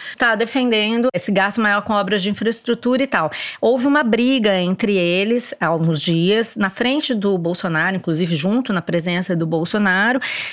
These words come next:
e o Rogério Marinho disse claramente pro Paulo Guedes que o Paulo Guedes é ingênuo, que ele tá executando uma pauta que vai acabar com o governo Bolsonaro, porque o Bolsonaro não vai conseguir se reeleger com tanto corte de gastos, sem dinheiro pra fazer as obras que são necessárias pra que ele se reeleja,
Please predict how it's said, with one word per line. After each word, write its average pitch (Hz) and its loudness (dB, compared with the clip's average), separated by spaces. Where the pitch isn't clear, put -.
e 262 2
o 285 2
Rogério 277 2
Marinho 277 2
disse 302 -4
claramente 262 2
pro 269 -2
Paulo 262 2
Guedes 226 0
que 208 -2
o - -2
Paulo 196 2
Guedes 165 0
é 190 2
ingênuo, 254 0
que 240 -4
ele 196 0
tá 190 0
executando 180 0
uma 170 2
pauta 160 0
que - -4
vai 165 0
acabar 165 -2
com 160 -2
o 147 -2
governo 160 0
Bolsonaro, 240 0
porque - -4
o 170 0
Bolsonaro 160 0
não 160 0
vai 160 0
conseguir 160 -4
se 196 -2
reeleger 190 2
com 190 0
tanto 170 -2
corte 180 -2
de 156 -2
gastos, 180 0
sem 165 0
dinheiro 180 2
pra 175 -4
fazer 165 -2
as 170 0
obras 170 0
que - -12
são 175 -2
necessárias 170 -2
pra 185 2
que - -2
ele 180 2
se - -4
reeleja, 226 2